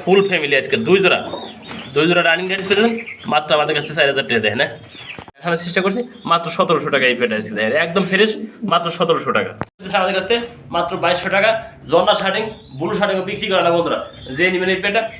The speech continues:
মাত্র দাম থাকবে আজকে বাইশশো টাকা। আসসালামু আলাইকুম, দেশ বা দেশের বাইরে থেকে যে যেখান থেকে ভিডিও দেখছেন, সকলকে আন্তরিক শুভেচ্ছা, অভিনন্দন। দেশ বা প্রবাস, কাছে এবং দূরে যে যেখানে আছেন, ভালো আছেন, সুস্থ আছেন, আপনাদের দোয়া, ভালোবাসা নিয়ে আল্লাহর রহমতে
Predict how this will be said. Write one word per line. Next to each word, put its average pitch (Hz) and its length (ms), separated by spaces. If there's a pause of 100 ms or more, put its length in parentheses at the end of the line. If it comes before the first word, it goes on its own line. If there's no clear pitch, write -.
মাত্র 156 340
দাম 156 200
থাকবে 156 240
আজকে 160 200 (360)
বাইশশো 139 300
টাকা। 107 220 (1300)
আসসালামু 190 420
আলাইকুম, 196 440
দেশ 196 160
বা 196 140
দেশের 196 300
বাইরে 180 240
থেকে 196 280
যে 196 140
যেখান 190 300
থেকে 196 140
ভিডিও 196 160
দেখছেন, 190 240
সকলকে 190 440
আন্তরিক 202 300 (200)
শুভেচ্ছা, 185 400 (460)
অভিনন্দন। 190 440 (360)
দেশ 180 180
বা 196 160
প্রবাস, 185 420
কাছে 175 280
এবং 190 180
দূরে 180 280
যে 185 160
যেখানে 185 260
আছেন, 180 300
ভালো 160 280
আছেন, 196 360
সুস্থ 202 340
আছেন, 190 280 (320)
আপনাদের 196 420
দোয়া, 196 220 (340)
ভালোবাসা 202 440
নিয়ে 202 180 (280)
আল্লাহর 180 260
রহমতে 202 300